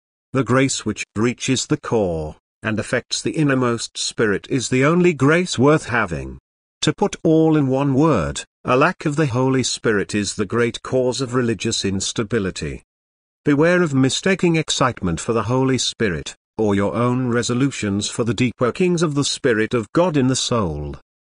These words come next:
All that ever nature paints God will burn off with hot irons, all that nature ever spins God will unravel and cast away with the rags.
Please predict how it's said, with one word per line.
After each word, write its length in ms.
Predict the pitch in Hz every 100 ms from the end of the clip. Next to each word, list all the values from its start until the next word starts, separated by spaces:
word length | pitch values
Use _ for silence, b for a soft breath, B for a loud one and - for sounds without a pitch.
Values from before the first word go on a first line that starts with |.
| -
All 220 | 160 196
that 160 | 196 165
ever 180 | 165
nature 480 | 175 170 175 - 170 -
paints 480 | 147 143 139 -
God 240 | - 147 123
will 160 | 113
burn 340 | 117 160 180 180
off 320 | 156 - -
with 180 | 151 147
hot 260 | 147 147
irons, 460 | 160 147 87 98 - - _
all 380 | 147 160 175 175
that 160 | 165 -
nature 500 | 147 139 - 165 156
ever 200 | 180 175
spins 500 | 170 - 120 110 107
God 300 | - 170 175
will 160 | 151 156
unravel 560 | 151 143 170 117 123
and 220 | - 120 -
cast 400 | 139 147 - 147
away 300 | 131 127 120
with 220 | 101 78
the 100 | 98
rags. 600 | 104 123 85 73 -